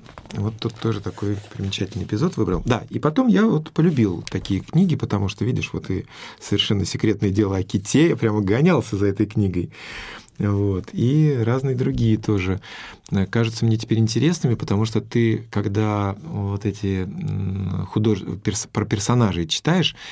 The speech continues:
интересны их взаимоотношения, потому что всегда это связано либо с каким-то предательством, либо с какой-то, с каким-то преодолением себя.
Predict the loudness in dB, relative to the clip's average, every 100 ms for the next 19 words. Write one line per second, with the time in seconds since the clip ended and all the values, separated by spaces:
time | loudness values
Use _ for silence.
0 | -4 -2 2 4 2 0 -2 0 0 0
1 | 0 -2 2 4 4 2 -2 -4 -4 0
2 | 2 0 -4 -2 0 0 -4 -6 -12 -6
3 | -2 0 0 -4 -2 -4 -2 0 0 0
4 | 0 -2 -6 -2 -2 0 0 -2 -6 -4
5 | -2 -2 -4 -10 -16 -18 -2 -2 0 -4
6 | 0 2 4 4 4 4 4 2 0 0
7 | 2 0